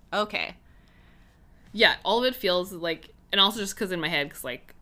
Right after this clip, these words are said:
Speaker 2: I hear him on podcasts and, like,
Speaker 1: Mm-hmm.
Speaker 2: follow him on Twitter, like, this isn't reading a book. So, like, other books that we've read that have kind of been a collection of different little things, they're just about this and that. Whereas this, like,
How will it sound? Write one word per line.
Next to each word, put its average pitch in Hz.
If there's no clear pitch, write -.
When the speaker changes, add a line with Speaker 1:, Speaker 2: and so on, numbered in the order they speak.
Speaker 2:
I 175
hear 165
him 135
on 123
podcasts 240
and, 165
like, 240
Speaker 1:
Mm-hmm. 226
Speaker 2:
follow 160
him 151
on 151
Twitter, 185
like, 143
this 202
isn't 208
reading 165
a 151
book. 147
So, -
like, 147
other 175
books 160
that 170
we've 156
read 127
that 143
have 139
kind 147
of 135
been 139
a 127
collection 135
of 135
different 139
little 127
things, 127
they're 165
just 147
about 127
this 226
and 151
that. -
Whereas 165
this, 165
like, 143